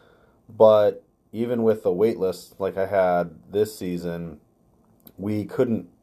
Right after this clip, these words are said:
expand the class too much because of the size of the class. We moved from a middle school gym to an elementary school gym.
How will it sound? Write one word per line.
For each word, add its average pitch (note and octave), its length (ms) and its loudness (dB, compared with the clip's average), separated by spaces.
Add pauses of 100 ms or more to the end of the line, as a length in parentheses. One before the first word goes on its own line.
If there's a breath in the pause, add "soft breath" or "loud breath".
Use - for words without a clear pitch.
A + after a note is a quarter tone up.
expand G#2 600 -6
the G2 80 -2
class F#2+ 340 -2
too - 160 -14
much F2+ 300 -6
because F2+ 280 -6
of F2 120 -10
the E2 80 -8
size E2+ 400 -4
of - 140 -8
the F2 80 -10
class. C2+ 420 -8 (480 soft breath)
We A2 120 0
moved G#2 340 -4
from F2+ 580 -6
a F2 260 -4
middle G#2 240 0
school G2+ 260 -6
gym F2+ 340 -8
to F2 120 -12
an D#2+ 80 -10
elementary F2 480 -8
school E2+ 220 -12
gym. E2 420 -10